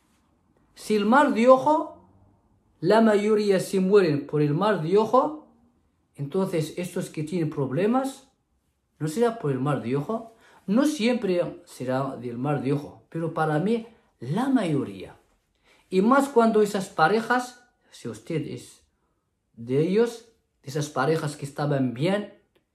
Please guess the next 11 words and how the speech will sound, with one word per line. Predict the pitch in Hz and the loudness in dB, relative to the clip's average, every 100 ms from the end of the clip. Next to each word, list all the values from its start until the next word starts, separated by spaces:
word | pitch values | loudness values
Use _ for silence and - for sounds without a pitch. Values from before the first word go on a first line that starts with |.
| _ _ _ | _ _ _
y | 139 | -2
luego | 156 165 156 | 2 2 2
al | 151 147 | 0 -2
casar | 151 147 180 165 120 - _ _ _ _ _ _ - | -4 -2 0 0 -2 -8 _ _ _ _ _ _ -4
ya | 156 | -2
estás | 156 - 160 143 135 - _ _ _ | -2 -2 -2 -2 -4 -12 _ _ _
en | 147 151 147 | -2 0 0
problemas, | 147 135 180 226 262 269 - _ _ _ | -2 0 2 2 2 -2 -14 _ _ _
algo | - 254 285 262 | 4 4 4 2
ha | 254 165 | 2 -2
pasado. | 156 143 - 196 156 - | -2 -2 0 0 0 -4